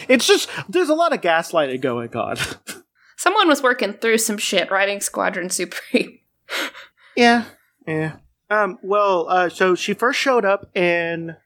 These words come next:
Speaker 1: issue number one twenty, sorry, one twelve, uh, of The Defenders, Stranger, Strange Visitors from Another Planet in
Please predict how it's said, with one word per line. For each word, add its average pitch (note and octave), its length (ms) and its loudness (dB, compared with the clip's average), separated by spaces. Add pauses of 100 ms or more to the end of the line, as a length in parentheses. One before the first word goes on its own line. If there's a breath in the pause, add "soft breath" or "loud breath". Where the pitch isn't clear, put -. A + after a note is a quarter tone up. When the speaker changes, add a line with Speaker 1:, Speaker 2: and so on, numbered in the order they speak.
(320)
Speaker 1:
issue B3 600 0 (100)
number F3+ 920 2 (280)
one G#3 640 2
twenty, F#3 760 -2 (180)
sorry, D3 300 2
one G#3 360 2
twelve, C#3+ 680 2 (360)
uh, D3 160 2 (100)
of E3+ 220 2 (160)
The E3+ 140 4
Defenders, F#3 920 2
Stranger, F3+ 1040 0 (320)
Strange G#3 560 0
Visitors G3+ 460 0
from F3+ 160 2
Another E3+ 280 0
Planet F3 540 -2
in E3 300 -2